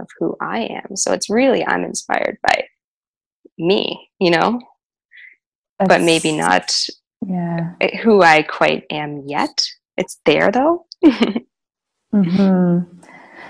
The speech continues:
Speaker 2: Would you kind of reflect that also to, I guess, like, the spirals <laughs> and, like, thought patterns that happen sometimes when we're, like, on social media and, like, inspired by different, well, for me, it's like,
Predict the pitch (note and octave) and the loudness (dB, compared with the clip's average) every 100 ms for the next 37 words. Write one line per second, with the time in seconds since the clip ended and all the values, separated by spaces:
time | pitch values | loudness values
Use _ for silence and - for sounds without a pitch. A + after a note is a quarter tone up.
0 | - - A#3 B3+ C4+ C4 C#4+ G4+ F4+ C#4+ | -10 2 4 6 6 8 6 6 4 2
1 | - G3 - - G3 - F3 F3 - F#3+ | 4 4 4 2 4 6 4 2 2 4
2 | F#3 F#3 - F3 E3+ E3+ - _ - F#3+ | 4 4 4 6 6 2 -6 _ 2 4
3 | G3 G#3 - B3 B3+ G3 - - E3 E3 | 4 2 6 4 6 0 2 4 8 8
4 | E3 E3+ D#3+ F3 F#3 E3 D#3+ - - - | 8 4 2 2 4 4 0 -2 -4 4
5 | F3 E3+ F3+ E3+ F3 E3 F3 - - - | 4 4 2 2 2 2 0 -2 -6 -2
6 | F3 F3+ F3 E3 F3+ E3+ F#3 E3+ E3+ - | -2 2 2 2 2 4 4 4 2 2
7 | F3 E3 E3 D#3+ D#3 D3+ - - - - | 0 2 2 2 2 -2 -10 -20 -20 -20
8 | - _ F#3+ F#3+ F#3 G3+ - A#3+ B3+ C#4 | -20 _ 2 2 4 2 6 10 10 10
9 | A3 F#3+ E3 D#3+ D#3+ - E3 E3 E3 - | 8 8 6 4 2 -2 -2 0 -2 -2
10 | F#3+ F#3 F#3+ F3+ F3+ F#3 F#3 F3+ F3+ F#3+ | -2 -2 2 6 8 6 6 4 4 0
11 | - F#3 F3+ F3 - _ F3+ F3+ F3+ G3 | 2 0 2 0 -6 _ -2 0 2 4
12 | F#3+ F3 - - D#3+ | 6 4 2 2 2